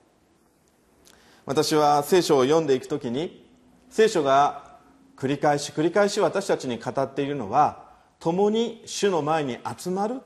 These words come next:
ということではないかと思っているんです。すなわち神様を礼拝するというのは、個人的にしてしまえばそれで終わり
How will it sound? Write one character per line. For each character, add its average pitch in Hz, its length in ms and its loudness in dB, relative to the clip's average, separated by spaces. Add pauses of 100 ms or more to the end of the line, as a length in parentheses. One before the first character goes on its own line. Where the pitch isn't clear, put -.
と - 80 -2
い 151 80 2
う 131 80 0
こ 135 120 -4
と 135 100 -2
で 131 60 0
は 117 120 -2
な 127 160 -2
い 113 60 -8
か 185 160 -10
と 131 180 -2
思 110 140 -4
っ 113 40 -8
て 95 400 -10
い 113 80 -16
る 107 100 -12
ん 101 60 -10
で 110 100 -18
す。 - 200 -20 (1160)
す 180 120 -4
な 170 80 4
わ 156 60 2
ち - 100 -10
神 208 180 0
様 185 220 0
を 151 80 4
礼 160 120 4
拝 180 240 0
す 180 140 -4
る 185 140 0
と 180 120 -4
い 160 100 -2
う 156 40 -2
の 135 120 -4
は、 147 360 4
個 175 160 2
人 233 220 -2
的 226 180 -4
に 220 160 0
し 214 80 -10
て 214 100 -2
し 214 120 -4
ま 214 140 -2
え 202 40 -2
ば 156 160 2
そ 147 120 -4
れ 151 100 -2
で 175 240 -2
終 120 80 -2
わ 143 180 0
り 185 180 -6